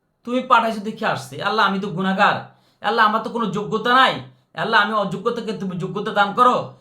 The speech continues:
এ আল্লাহ, আমার জবানের ভিতরে তুমি নূর পয়দা করে দাও। এ আল্লাহ, তোমার যেই কোরআনে আমলে মা-, তদবির, তদবিরগুলো দিতেছি, এই তদবিরগুলো তুমি আমার নাফরমানের দিকে তাকাও না,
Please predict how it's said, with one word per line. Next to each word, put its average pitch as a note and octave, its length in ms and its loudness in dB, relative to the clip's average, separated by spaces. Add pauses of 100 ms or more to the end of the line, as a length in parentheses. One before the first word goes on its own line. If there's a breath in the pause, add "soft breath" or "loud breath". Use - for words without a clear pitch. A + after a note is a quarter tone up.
(140 soft breath)
এ - 80 -4
আল্লাহ, A3 220 4
আমার G#3+ 400 2
জবানের A#3 380 2
ভিতরে G#3+ 240 -4
তুমি F3 180 -6
নূর G#3+ 280 -2
পয়দা F#3 260 0
করে G#3+ 200 0
দাও। G#3+ 400 2 (180 soft breath)
এ - 80 -6
আল্লাহ, A3+ 300 0
তোমার G#3+ 260 -2
যেই G3+ 280 -6 (420)
কোরআনে G#3+ 280 2
আমলে A3+ 480 2
মা-, G#3 200 -2
তদবির, G#3+ 600 -4
তদবিরগুলো G#3 420 2
দিতেছি, A3+ 600 -4 (300 loud breath)
এই G#3 200 -2
তদবিরগুলো A#3 520 0
তুমি G#3 120 -4 (100)
আমার A3 280 6
নাফরমানের A3 440 0
দিকে G3 160 -4
তাকাও G#3 360 2
না, D#3 340 0